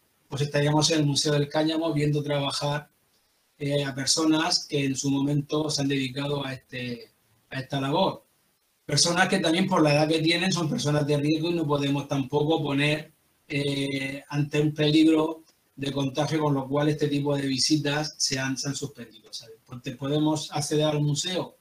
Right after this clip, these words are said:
pues, manteniendo la, lo que son las medidas que nos dicen las autoridades sanitarias a la hora de visitar, eh, instalaciones culturales, pero este tipo de visitas guiadas en las que participan personas que estamos hablando que tienen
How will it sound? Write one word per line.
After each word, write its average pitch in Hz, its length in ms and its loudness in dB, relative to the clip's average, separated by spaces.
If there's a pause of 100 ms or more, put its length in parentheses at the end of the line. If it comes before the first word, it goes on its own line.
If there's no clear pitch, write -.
(260)
pues, 139 120 -6
manteniendo 139 600 0
la, 147 400 0
lo 139 120 -2
que 135 120 -4
son 160 200 -2
las 143 140 0
medidas 139 460 -2
que 139 100 -6
nos 131 160 -4
dicen 131 240 -8
las 131 160 -10
autoridades 131 480 -6
sanitarias 135 680 -6
a 120 60 -16
la 127 80 -16
hora 131 160 -14
de 131 140 -14
visitar, 131 520 -8 (460)
eh, 123 760 -8 (120)
instalaciones 131 600 -6
culturales, 165 760 -2
pero 147 280 -4
este 139 180 -14
tipo 135 300 -4
de 139 80 -4
visitas 131 800 -6 (100)
guiadas 143 600 2
en 131 80 -2
las 120 160 -8
que 127 320 -8
participan 131 440 -8
personas 156 380 -6
que 131 80 -14
estamos 131 380 -8
hablando 139 360 -4
que - 100 -20
tienen 151 360 -4